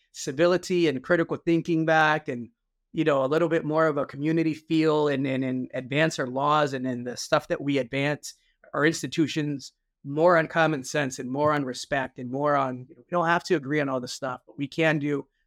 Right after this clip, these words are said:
there's a lot of good to do while we disagree on some of the other stuff, right? We don't have to be tribal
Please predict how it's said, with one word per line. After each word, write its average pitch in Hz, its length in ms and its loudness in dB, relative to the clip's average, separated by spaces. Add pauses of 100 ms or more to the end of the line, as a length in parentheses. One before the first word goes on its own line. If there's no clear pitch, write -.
(140)
there's - 80 -20
a - 40 -8
lot 180 180 4
of 139 80 -6
good 175 160 4
to 151 100 -10
do 131 240 -2
while 127 200 0
we 127 80 -2
disagree 143 460 -2
on 123 100 0
some 131 200 -4
of 123 60 -4
the 120 120 -6
other 120 200 -6
stuff, - 420 -8
right? 123 200 -6
We 147 100 -2
don't 151 80 4
have 151 100 -2
to - 80 -18
be 127 60 -10
tribal 127 540 -6